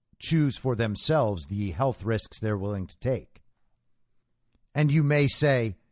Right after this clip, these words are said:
"Yeah, but the vaccine is the same thing." It really isn't. It really isn't. The players can consciously choose whether or not to be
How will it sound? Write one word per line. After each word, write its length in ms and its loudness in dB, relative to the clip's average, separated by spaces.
"Yeah, 200 2
but 300 0
the 380 2
vaccine 480 2
is 100 2
the 80 -2
same 300 0
thing." 380 -2
It 120 2
really 380 0
isn't. 520 0
It 120 -2
really 320 2
isn't. 280 2
The 100 2
players 480 0
can 220 0
consciously 580 0
choose 380 2
whether 380 2
or 100 2
not 460 -2
to 100 -6
be 360 -2